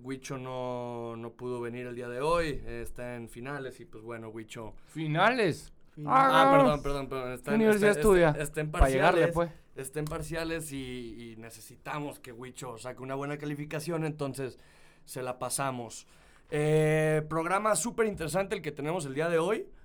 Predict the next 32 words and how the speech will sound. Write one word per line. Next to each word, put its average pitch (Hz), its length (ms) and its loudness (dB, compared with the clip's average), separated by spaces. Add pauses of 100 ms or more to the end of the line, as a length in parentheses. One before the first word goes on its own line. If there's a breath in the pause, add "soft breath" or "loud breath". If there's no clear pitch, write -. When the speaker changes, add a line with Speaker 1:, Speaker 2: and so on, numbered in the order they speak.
(120)
Speaker 1:
Vamos, 135 760 -2
Speaker 2:
Mucho 143 220 2
Speaker 1:
vamos 131 40 2
a 135 40 0
Speaker 2:
fútbol. 135 160 6
Speaker 1:
analizar 123 340 -2
mucho 147 300 -6
fútbol. 151 480 0
Tuvimos 139 320 -2
mucho 180 360 -4
fútbol 135 440 -6
esta, 117 600 -8
esta, 120 720 -10
entre, 117 360 -10
esta 120 180 -14
semana. 160 480 -2 (380 soft breath)
Vamos 160 200 0
a 175 40 -4
analizar 156 360 -2
los 175 400 0 (680 soft breath)
cuartos 175 340 0
de 175 80 -2
final, 156 480 -4 (720)
los 123 180 -14
partidos 156 320 -6
de 147 80 0
vuelta 170 400 0
de 147 80 0
la 117 160 -8
Copa 147 240 -6
M 143 240 -2
X. 170 400 -8